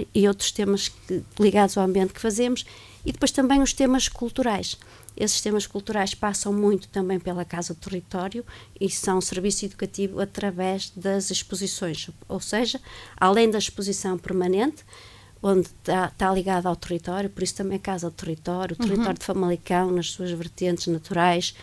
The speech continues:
Speaker 1: sociais, económicas. Hum, portanto,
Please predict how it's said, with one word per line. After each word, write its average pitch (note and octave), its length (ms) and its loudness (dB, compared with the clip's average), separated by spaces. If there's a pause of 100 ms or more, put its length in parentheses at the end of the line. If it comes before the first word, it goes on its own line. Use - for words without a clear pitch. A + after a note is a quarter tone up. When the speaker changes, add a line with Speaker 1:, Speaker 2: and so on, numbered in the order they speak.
(180)
Speaker 1:
sociais, F3+ 800 0 (240)
económicas. F#3 920 4 (640)
Hum, G3+ 240 -4 (400)
portanto, G#3+ 320 2